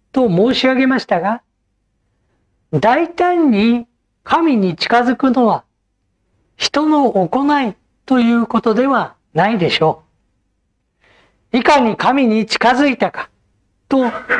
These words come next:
人の信仰のあり方を問うものでもないでしょう。かえって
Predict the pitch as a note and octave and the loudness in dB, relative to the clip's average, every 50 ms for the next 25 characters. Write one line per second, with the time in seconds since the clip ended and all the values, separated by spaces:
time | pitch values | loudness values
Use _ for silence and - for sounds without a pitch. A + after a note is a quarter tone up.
0 | - - - - - - - - D4+ D#4+ D#4+ D#4 C4 - - C#4 D4 D#4+ D#4 - | -4 -6 -12 -8 -6 -4 -2 0 2 2 2 2 2 2 2 2 4 4 2 2
1 | - - D4+ D4+ D4 D4 C#4+ C#4+ C#4 C4+ - - - G#3 A3+ D4 C#4 - C#4+ C#4 | 0 0 2 2 2 2 2 2 2 2 0 0 0 0 0 0 -2 -2 -2 -2
2 | - C#4 A#3+ G#3 F3 D3 C3 - _ _ - A#3 B3+ C4+ D4 D4 C#4+ C#4+ C#4+ C#4+ | 0 0 0 0 -2 -4 -8 -12 _ _ -2 -2 0 0 0 0 0 0 0 2
3 | D4 C#4+ D4+ D4 C#4+ C4+ G#3 D3+ - - _ _ _ _ _ _ - C3+ D3 E3+ | 0 2 2 2 2 2 0 0 -4 -8 _ _ _ _ _ _ -6 -4 -4 -4
4 | E3 D3 B2 - - C3+ G#2+ - _ _ _ _ _ _ _ _ _ _ _ _ | -4 -4 -8 -6 -6 -6 -8 -8 _ _ _ _ _ _ _ _ _ _ _ _
5 | _ _ _ _ _ _ _ _ _ _ _ _ _ _ _ _ _ _ _ - | _ _ _ _ _ _ _ _ _ _ _ _ _ _ _ _ _ _ _ -2
6 | - A3+ A#3+ A3+ G3+ - - _ - - G3 G#3 G#3+ G#3 G#3+ G#3 | 0 2 2 2 0 -2 -6 _ -4 -4 -2 -2 -2 -2 -4 -6